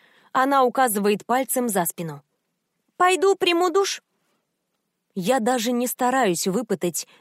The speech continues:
более честный ответ. И так ясно, что не удастся. Поэтому просто направляюсь на кухню и хватаю арбузные леденцы. Затем облокачиваюсь на стойку, устремляю отсутствующий взгляд на дыру в двери —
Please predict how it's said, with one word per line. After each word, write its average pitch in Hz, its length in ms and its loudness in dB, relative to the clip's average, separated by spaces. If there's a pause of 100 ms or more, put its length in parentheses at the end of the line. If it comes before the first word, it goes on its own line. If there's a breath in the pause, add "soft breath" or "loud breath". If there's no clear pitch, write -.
более 226 420 0
честный 196 460 -2
ответ. - 420 -8 (560)
И 320 100 -2
так 359 260 0
ясно, 180 380 -2
что - 160 -6
не 185 140 0
удастся. 170 500 -4 (800)
Поэтому 262 520 2
просто 247 380 2
направляюсь 208 600 0
на 190 140 -2
кухню 175 440 -6 (440 soft breath)
и 277 100 0
хватаю 247 720 0
арбузные 180 580 0
леденцы. 165 560 -4 (640)
Затем 285 400 0
облокачиваюсь 214 760 0
на 180 100 0
стойку, 277 520 -4 (420 soft breath)
устремляю 311 640 2
отсутствующий 220 840 -2
взгляд 208 400 0
на 180 140 0
дыру 220 260 0
в 165 100 -4
двери — 277 460 -2